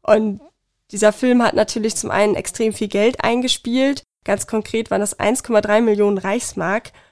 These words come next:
Und er wurde natürlich auch ziemlich stark rezipiert. Ähm, zeitgenössische Zeitungsberichte haben sich diesen dargestellten antisemitischen,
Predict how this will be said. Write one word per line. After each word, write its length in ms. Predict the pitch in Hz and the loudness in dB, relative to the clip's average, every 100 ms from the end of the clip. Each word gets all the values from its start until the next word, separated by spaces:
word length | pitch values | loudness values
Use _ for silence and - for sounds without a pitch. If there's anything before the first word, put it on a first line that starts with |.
| - | 0
Und 100 | 247 | 2
er 100 | 247 | 4
wurde 180 | 285 269 | 2 4
natürlich 420 | 240 294 269 214 | 2 2 2 2
auch 80 | 240 | 0
ziemlich 300 | 269 269 - | 4 4 4
stark 380 | - 214 220 | 2 2 2
rezipiert. 800 | 220 220 220 - - 262 233 277 _ _ _ - | -4 -4 -6 -8 0 2 2 -2 _ _ _ -2
Ähm, 360 | 208 202 202 196 | 2 2 0 0
zeitgenössische 800 | 247 269 269 240 247 240 - 214 | 0 0 0 0 0 -2 -2 -2
Zeitungsberichte 1040 | 220 214 294 269 - 240 247 233 233 233 - _ | 0 0 2 -2 0 0 0 0 2 0 -4 _
haben 280 | - 202 220 | -4 -2 0
sich 320 | 208 208 - | 0 -2 -2
diesen 260 | - 202 208 | -8 -4 -2
dargestellten 840 | 196 220 226 - 196 196 208 202 | 0 0 0 0 2 2 2 -2
antisemitischen, 960 | - 202 208 208 214 214 214 214 208 208 | -2 -4 -4 -4 -4 -4 -4 -2 0 -2